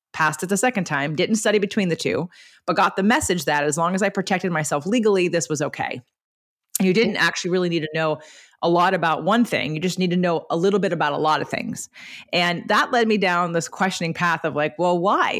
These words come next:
Again, I go into the gym and I see all this equipment and I'm supposed to know how to use it.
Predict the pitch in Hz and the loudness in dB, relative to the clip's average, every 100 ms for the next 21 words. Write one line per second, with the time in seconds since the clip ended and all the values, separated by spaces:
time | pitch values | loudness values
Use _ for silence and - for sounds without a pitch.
0 | - 226 190 165 170 226 269 247 214 262 | 0 0 0 -2 0 0 2 0 2 2
1 | 220 180 - 170 320 302 226 - 370 262 | 2 -2 -4 -6 -2 -2 -4 -2 -2 0
2 | 185 180 175 180 175 220 233 226 202 202 | 0 2 0 -2 -4 0 0 2 0 2
3 | 196 147 175 330 415 | 0 2 2 2 0